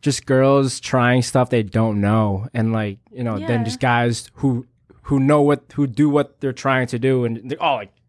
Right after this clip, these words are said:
Speaker 1: you broke a girl," like, you know, like,
Speaker 2: Mm-hmm.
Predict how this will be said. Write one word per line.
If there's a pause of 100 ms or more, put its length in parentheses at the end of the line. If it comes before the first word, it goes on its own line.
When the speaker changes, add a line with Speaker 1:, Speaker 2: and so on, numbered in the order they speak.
Speaker 1:
you (120)
broke
a
girl,"
like, (260)
you
know,
like, (280)
Speaker 2:
Mm-hmm.